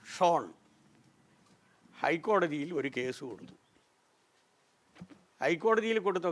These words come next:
കേസ് കമ്പനീസ് ആക്ട് ഇരുന്നൂറ്റി പത്ത്, ഇരുന്നൂറ്റി പന്ത്രണ്ട് പ്രകാരം ഇത് ഇരുന്നൂറ്റി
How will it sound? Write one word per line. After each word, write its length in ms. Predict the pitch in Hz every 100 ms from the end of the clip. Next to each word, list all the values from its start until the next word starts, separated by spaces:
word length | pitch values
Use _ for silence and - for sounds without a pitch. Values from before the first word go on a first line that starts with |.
| 147
കേസ് 240 | 147 139 156
കമ്പനീസ് 480 | 135 147 175 190 160 143
ആക്ട് 180 | 139 151
ഇരുന്നൂറ്റി 320 | 131 147 147 135
പത്ത്, 220 | 131 123 147 131
ഇരുന്നൂറ്റി 340 | 127 135 123 120
പന്ത്രണ്ട് 380 | 117 117 107 104 - _ _ _ _ _ _ _ _ _ 131
പ്രകാരം 400 | 123 117 117 156 135
ഇത് 100 | 147 139
ഇരുന്നൂറ്റി 360 | 147 170 160